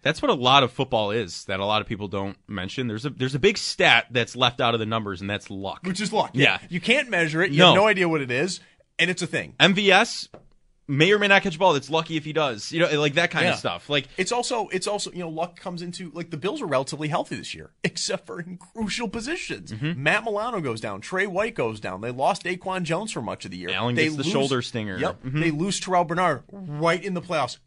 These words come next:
Speaker 2: as they're coming up in a matchup that they desperately need him in.
Speaker 1: Taylor Rapp as well. You lose
Speaker 2: Taylor
Speaker 1: safety
Speaker 2: Rapp.
Speaker 1: depth. Like, it's just,
Speaker 2: Yep.
Speaker 1: it's, it,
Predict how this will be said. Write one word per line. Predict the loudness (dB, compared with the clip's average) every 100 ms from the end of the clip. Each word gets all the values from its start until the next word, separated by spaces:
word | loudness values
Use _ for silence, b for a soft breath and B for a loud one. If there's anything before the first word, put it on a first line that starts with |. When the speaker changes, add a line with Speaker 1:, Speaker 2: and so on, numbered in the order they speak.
| _ 0
Speaker 2:
as | 2 2
they're | -2 -4
coming | -4 -2
up | -2 -4
in |
a | -4
matchup | -2 -2 -2 -6
that | -6 -4
they | -4
desperately | 0 0 0 -8 -6
need | -6 -4
him | -4 -6
in. | -8
Speaker 1:
Taylor | 2 4 6 4
Rapp | 6 6 4
as | 2
well. | 4 4
You | 2
lose | -2 -2
Speaker 2:
Taylor | -2 -2
Speaker 1:
safety | 0 0
Speaker 2:
Rapp. | 2 0
Speaker 1:
depth. | -6 -2
Like, | 0 2
it's | -2 -2
just, | 2
Speaker 2:
Yep. | 4 2 B _
Speaker 1:
it's, | 0 0 -10 -4
it, | -4